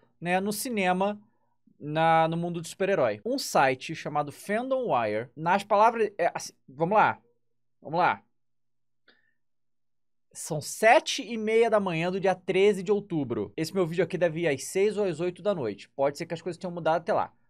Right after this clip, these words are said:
Mas no momento que eu estou gravando esse vídeo, esse site Fandom Wire falou que fontes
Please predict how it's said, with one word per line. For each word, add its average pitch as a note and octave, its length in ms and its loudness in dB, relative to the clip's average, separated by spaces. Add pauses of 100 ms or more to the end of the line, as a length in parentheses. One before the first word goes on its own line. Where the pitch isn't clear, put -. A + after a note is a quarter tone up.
(160)
Mas C3+ 280 -2
no G3+ 100 -2
momento C4+ 760 2
que D4+ 80 -4
eu C#4 40 6
estou B3 180 -2
gravando C#3+ 380 0
esse G3 160 -12
vídeo, C#3+ 600 -6
esse B3+ 320 6
site E3+ 280 -2
Fandom G#3+ 520 -4
Wire B2 380 -2 (260)
falou G#3+ 480 6
que D#3+ 360 -6 (440)
fontes G4 680 0